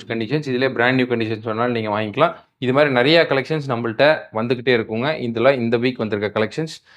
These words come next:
கீழே டிஸ்கிரிப்ஷன்ல கான்டாக்ட் நம்பர் கொடுத்துருக்கேன். ஏதாவது உங்களுக்கு டவுட்ஸ் இருந்துச்சுன்னா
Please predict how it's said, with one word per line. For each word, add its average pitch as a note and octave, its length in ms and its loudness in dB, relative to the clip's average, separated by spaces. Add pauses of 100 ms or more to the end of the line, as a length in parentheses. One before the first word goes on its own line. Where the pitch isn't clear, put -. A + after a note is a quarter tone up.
(140)
கீழே D#3+ 200 4
டிஸ்கிரிப்ஷன்ல D3+ 680 2
கான்டாக்ட் C#3 280 2
நம்பர் B2 300 -2
கொடுத்துருக்கேன். A2+ 360 -2
ஏதாவது C3 280 2
உங்களுக்கு A2 320 0
டவுட்ஸ் C#3+ 240 0
இருந்துச்சுன்னா C3+ 440 -4